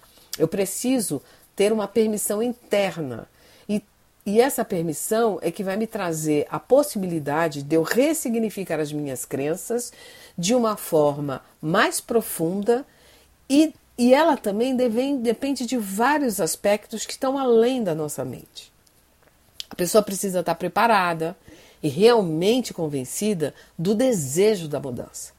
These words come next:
Ela precisa ter fé pra buscar novos hábitos de pensar e se comportar.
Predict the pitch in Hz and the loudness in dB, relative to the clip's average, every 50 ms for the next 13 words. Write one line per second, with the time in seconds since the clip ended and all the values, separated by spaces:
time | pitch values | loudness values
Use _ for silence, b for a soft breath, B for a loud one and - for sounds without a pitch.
0 | _ _ B B B B B B B 180 208 226 220 - 240 220 - 262 247 247 | _ _ B B B B B B B 2 2 2 2 0 -2 -2 0 0 0 0
1 | 240 - - 285 240 - - - - - - 254 254 247 254 247 233 - 170 151 | 0 0 0 -2 -2 -2 -6 -8 -8 -2 2 2 4 4 4 2 0 -2 -4 -6
2 | 139 147 139 - - - 139 139 147 139 135 131 131 127 127 117 113 107 107 117 | -4 -6 -8 -8 -6 -6 -6 -6 -6 -6 -6 -6 -6 -6 -4 -4 -4 -6 -8 -10
3 | - 135 127 123 127 - - 120 113 110 - - 135 131 127 117 - - 117 - | -8 -8 -8 -8 -8 -6 -6 -6 -6 -4 -4 -2 -2 -2 -4 -6 -10 -12 -10 -10
4 | 127 123 - - 117 - - - - 160 - - B | -10 -10 -10 -12 -14 -12 -12 -12 -12 -12 -14 -20 B